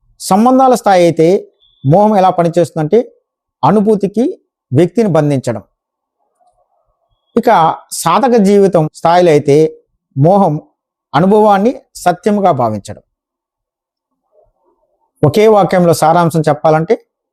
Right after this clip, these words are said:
మన శాంతిని ఏదో ఒక దానికి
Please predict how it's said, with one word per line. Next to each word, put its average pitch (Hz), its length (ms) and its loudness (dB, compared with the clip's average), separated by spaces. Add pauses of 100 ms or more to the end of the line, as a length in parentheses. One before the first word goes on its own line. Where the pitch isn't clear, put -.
(520)
మన 180 160 0
శాంతిని 196 680 0 (400)
ఏదో 247 220 4
ఒక 208 120 0
దానికి 156 640 0